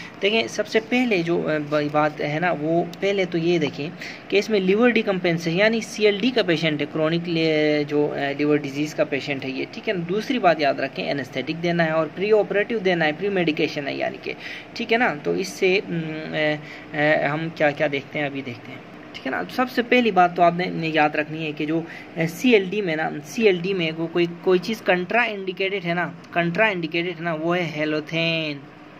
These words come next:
ठीक है ना। सीएलडी में आप इसको, अ, नहीं देंगे, अ, ठीक है ना। अब कुछ चीज़ें ऐसी हैं जो सेफ़ हैं, अ, कुछ चीज़ें ऐसी हैं जो, अ, cautions हैं, Caution के साथ हम, अ, दे सकते हैं, Caution के साथ हम दे सकते हैं, ठीक है,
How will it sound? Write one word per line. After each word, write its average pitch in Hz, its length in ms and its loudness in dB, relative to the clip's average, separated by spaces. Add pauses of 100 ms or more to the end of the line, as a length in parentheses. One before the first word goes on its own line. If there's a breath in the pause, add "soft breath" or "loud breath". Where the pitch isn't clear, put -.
(840 loud breath)
ठीक 202 120 -10
है 247 60 -4
ना। 277 120 -2
सीएलडी 165 520 2
में 175 120 2
आप 160 360 2
इसको, 185 300 -2
अ, 165 220 -2
नहीं 156 360 0
देंगे, 131 280 -2
अ, 151 460 -6
ठीक 220 140 -8
है 220 60 4
ना। 208 80 2
अब 180 160 -2 (100)
कुछ 240 100 -4
चीज़ें 214 320 0
ऐसी 175 260 0
हैं 160 220 -2 (340 loud breath)
जो 160 220 4
सेफ़ 175 500 2
हैं, 175 380 -6 (100)
अ, 165 240 0
कुछ 220 220 -4
चीज़ें 175 320 2
ऐसी 156 320 0
हैं 175 140 2
जो, 175 120 4
अ, - 400 -6
cautions 151 640 2
हैं, 139 280 -10
Caution 156 340 2
के 156 120 -2
साथ 196 160 4
हम, 180 140 -2
अ, 151 460 0
दे 143 180 2
सकते 139 280 -4
हैं, 139 120 -6
Caution 143 360 2
के 147 100 -4
साथ 139 160 0
हम 170 240 -6 (320 loud breath)
दे 147 200 0
सकते 139 280 -6
हैं, 127 120 -6
ठीक 202 160 -8
है, 202 100 -6